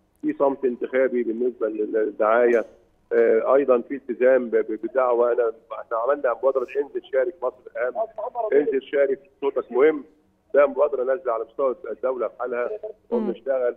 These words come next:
Speaker 1: مع الناس كلها، وإن شاء الله ربنا إن شاء الله يط-، يعني، يعني تنتهي العملية السياسية غدًا الساعة تسعة مساء. وأنا بتصور إن، أنا بتصور إن الانتخابات هتستمر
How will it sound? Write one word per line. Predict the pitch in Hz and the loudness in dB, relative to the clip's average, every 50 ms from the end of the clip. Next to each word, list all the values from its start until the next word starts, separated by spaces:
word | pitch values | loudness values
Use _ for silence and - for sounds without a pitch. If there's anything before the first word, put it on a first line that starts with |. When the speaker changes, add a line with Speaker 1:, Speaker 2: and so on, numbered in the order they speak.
| - 110 | -4 -6
Speaker 1:
مع | 107 110 110 | -4 -4 -4
الناس | - 131 131 - - | -4 -6 -8 -8 -10
كلها، | - 107 - - 131 127 123 120 - - _ _ _ _ _ - | -14 -8 -4 -2 -2 0 -2 -2 -4 -8 _ _ _ _ _ 0
وإن | 131 131 | 0 0
شاء | - 170 175 165 | 0 0 -2 0
الله | 147 147 143 | 2 2 0
ربنا | 143 139 - 143 139 135 | 0 0 -2 -2 -2 -2
إن | 123 | -4
شاء | - 143 131 127 | -4 -4 -4 -2
الله | 127 127 123 | -2 -2 -2
يط-، | 123 - 117 - - | -2 -6 -10 -10 -8
يعني، | 123 113 113 117 - _ _ - | -8 -8 -8 -8 -12 _ _ -8
يعني | 117 113 113 - | -8 -8 -6 -8
تنتهي | - 110 - - 139 135 127 117 | -10 -10 -8 -6 -4 -4 -4 -4
العملية | 110 107 107 - 131 - _ _ _ | -6 -10 -12 -14 -18 -20 _ _ _
السياسية | _ 131 123 117 113 120 | _ -6 -6 -4 -2 -2
غدًا | 127 123 127 120 117 - _ _ _ _ _ _ _ _ - | -2 -2 -2 -4 -4 -8 _ _ _ _ _ _ _ _ -6
الساعة | 117 - | -4 -2
تسعة | - 135 123 120 | -2 -2 -2 -2
مساء. | 104 113 - - 135 139 135 131 131 127 - - _ _ _ _ _ - | -2 -4 0 2 2 4 4 2 2 0 -4 -12 _ _ _ _ _ 2
وأنا | 127 139 139 135 | 2 2 2 2
بتصور | 120 - - - 147 151 151 147 139 123 | -2 -4 -4 -2 2 4 4 4 4 2
إن، | 120 120 120 120 117 120 117 117 117 117 - - _ - - - - 127 | 0 -4 -4 -4 -6 -6 -8 -8 -8 -8 -10 -10 _ -12 -8 -2 2 4
أنا | 139 | 4
بتصور | 131 - - 147 143 147 151 143 135 - 120 | 4 2 2 4 6 6 6 6 4 0 -6
إن | 117 127 | -6 -6
الانتخابات | 120 117 - _ _ _ 139 151 151 - - - | -8 -8 -10 _ _ _ -2 -2 -2 -2 -4 -10
هتستمر | 123 _ _ 120 117 135 147 151 147 | -20 _ _ -6 -2 0 0 0 0